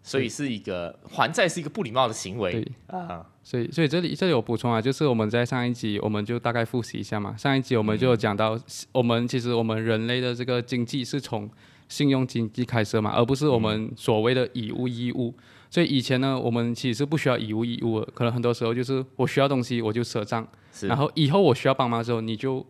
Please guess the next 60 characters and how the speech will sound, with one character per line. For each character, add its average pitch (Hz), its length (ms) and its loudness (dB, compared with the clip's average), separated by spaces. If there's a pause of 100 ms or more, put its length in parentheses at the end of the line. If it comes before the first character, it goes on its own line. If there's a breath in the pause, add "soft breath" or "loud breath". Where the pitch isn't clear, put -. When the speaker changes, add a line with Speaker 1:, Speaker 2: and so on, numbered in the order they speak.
(120)
Speaker 2:
呃， 123 140 -6
给 113 200 -2
我 117 100 -2
一 120 40 -2
些 120 120 -4
帮 110 160 -4
忙。 107 220 -6 (260 loud breath)
所 156 140 2
以 127 100 4
这 143 140 -4
个 175 100 2
也 135 160 0
就 139 180 -2
是 143 60 0
作 139 160 2
者 113 240 0 (220)
提 113 180 0
到 120 140 4
啊， 123 140 2
就 143 120 -4
是 156 200 -2 (400 loud breath)
刚 151 120 4
才 143 120 4
我 131 60 6
们 120 180 4
第 151 180 -2
一 151 60 0
个 151 120 2
提 120 240 0
的 113 140 2
就 120 180 0
是 120 360 0 (440 loud breath)
这 135 100 -2
个 127 160 2
底 120 180 2
线 139 180 4
共 139 160 4
产 110 220 0
主 110 160 -2
义 110 120 -2
嘛， 110 200 -2
第 139 100 2
二 139 60 4
个 143 80 2
就 131 120 0
是 131 100 2
交 117 260 4
换。 110 260 0 (140)
他 139 120 0
作 190 120 2
者 156 140 4
都 127 240 0
认 165 200 4
为 113 140 6
这 156 120 2
些 139 180 2
都 123 140 4
是 143 180 0
在， 165 220 4
Speaker 1:
嗯。 - 100 -6